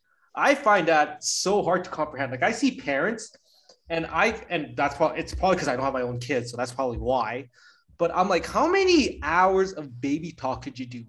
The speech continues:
How many hours of cuddling could you do? How many hours of just being like, 'Oh, it's cute, he's puking on himself'?" Like,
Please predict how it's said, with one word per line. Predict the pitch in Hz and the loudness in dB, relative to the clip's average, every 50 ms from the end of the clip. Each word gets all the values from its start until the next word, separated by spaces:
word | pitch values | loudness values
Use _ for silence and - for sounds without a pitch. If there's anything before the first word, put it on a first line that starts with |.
| - - | -10 -4
How | 185 233 | -2 0
many | 285 339 349 277 - | 2 4 4 4 4
hours | 180 185 202 202 208 196 165 156 | 2 4 4 4 4 2 -2 -4
of | 165 165 | -6 -8
cuddling | - - - - 143 160 175 175 160 143 139 143 | -8 -14 -6 0 2 2 2 2 0 -2 -4 -8
could | - 147 120 120 | -10 -12 -12 -12
you | 120 | -12
do? | 120 120 | -12 -12
How | 110 131 208 | -8 -6 -2
many | 277 311 - - | -2 -2 0 2
hours | 190 202 208 214 208 185 160 | 4 6 6 6 4 4 0
of | 165 139 - | -2 -2 -2
just | 156 156 - | -8 -8 -6
being | - 175 170 | -4 -4 -4
like, | 160 151 - | -4 -4 0
'Oh, | - 240 262 277 | 4 6 6 6
it's | 277 277 - | 4 2 -2
cute, | - - 254 240 240 | -2 -2 -4 -2 -4
he's | 220 214 - - | -6 -10 -10 -6
puking | - 233 233 - 240 | -6 -6 -6 -4 -6
on | 220 214 | -4 -4
himself'?" | 208 190 185 - 185 175 170 175 175 175 - - - - - - _ - | -4 -4 -4 -4 -2 0 0 0 -2 -4 -10 -20 -20 -20 -20 -10 _ 0
Like, | 202 190 190 - | 0 0 0 -4